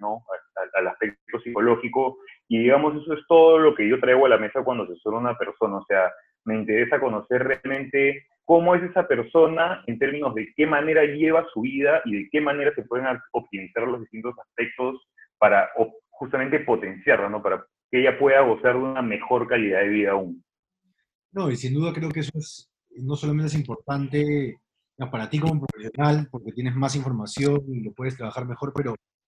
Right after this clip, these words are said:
Speaker 2: para finalmente quien opta por un servicio así, que, que le, por lo menos puedas guiar o puedas ver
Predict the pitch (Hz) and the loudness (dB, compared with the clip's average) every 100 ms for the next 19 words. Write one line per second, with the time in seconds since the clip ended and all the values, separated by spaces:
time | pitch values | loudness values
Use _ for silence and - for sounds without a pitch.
0 | _ _ _ 131 123 120 - 123 131 143 | _ _ _ -4 -2 -4 -8 -8 -6 -6
1 | 147 - 127 117 113 _ _ _ _ 147 | -6 -4 -6 -6 -10 _ _ _ _ -14
2 | 131 147 135 131 131 139 139 139 151 143 | -8 -8 -6 -8 -6 -4 -4 -6 -6 -6
3 | 139 117 - 110 104 _ - 120 135 156 | -6 -8 -10 -14 -14 _ -14 -8 -4 -4
4 | 139 156 131 135 165 117 92 _ _ _ | -2 -4 -2 -2 -2 -2 -8 _ _ _
5 | - 120 143 143 151 147 131 143 151 147 | -12 -6 -2 0 0 -2 -2 0 0 -2